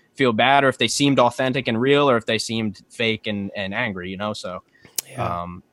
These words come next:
Speaker 1: you kinda, that's, but I, that's probably another reason I keep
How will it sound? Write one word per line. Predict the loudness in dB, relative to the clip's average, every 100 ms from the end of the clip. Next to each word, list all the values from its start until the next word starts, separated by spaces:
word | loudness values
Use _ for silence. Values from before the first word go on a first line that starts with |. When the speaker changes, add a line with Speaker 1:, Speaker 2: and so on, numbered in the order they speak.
| _
Speaker 1:
you | -4 -2
kinda, | -2 0 2
that's, | 4 2 -2 -8 0
but | 2 2 2
I, | 2
that's | 4 2 0 -10 -16 -20 _ 0
probably | 4 4
another | 4 4
reason | 2 0 0
I | -4
keep | -4 -8